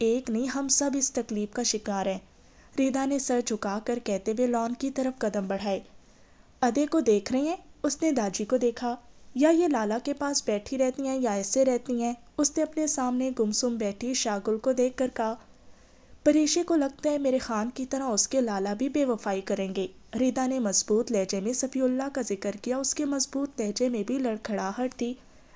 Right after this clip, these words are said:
दाजी ने उसकी ऐसी बात पर उसे गौर से देखा, उनका दिल कांप गया। "मुझे अदे और अम्मी की हालत में कुछ खास फर्क महसूस नहीं होता।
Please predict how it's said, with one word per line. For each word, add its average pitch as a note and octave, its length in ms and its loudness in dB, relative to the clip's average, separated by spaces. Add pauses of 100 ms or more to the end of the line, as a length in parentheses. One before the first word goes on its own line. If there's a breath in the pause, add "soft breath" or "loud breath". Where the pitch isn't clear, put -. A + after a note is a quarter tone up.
(100)
दाजी B3+ 320 2
ने C4+ 100 0
उसकी A#3+ 280 0
ऐसी A3+ 300 0
बात A#3+ 300 -4
पर C#4 120 2
उसे C#4 200 0
गौर A#3 280 2
से A#3+ 160 2
देखा, G3+ 280 -2
उनका C4+ 300 -2
दिल C4+ 220 0
कांप A#3 360 -4
गया। A3+ 200 2 (880 soft breath)
"मुझे D#4+ 300 6
अदे C4 280 4
और D4 140 6
अम्मी A#3+ 280 0
की C#4 120 -2
हालत A#3+ 420 0
में D4 100 0
कुछ D#4 200 -2
खास A3+ 340 -2
फर्क C#4 320 0
महसूस C#4+ 480 0
नहीं D#4+ 160 0
होता। G3+ 300 -4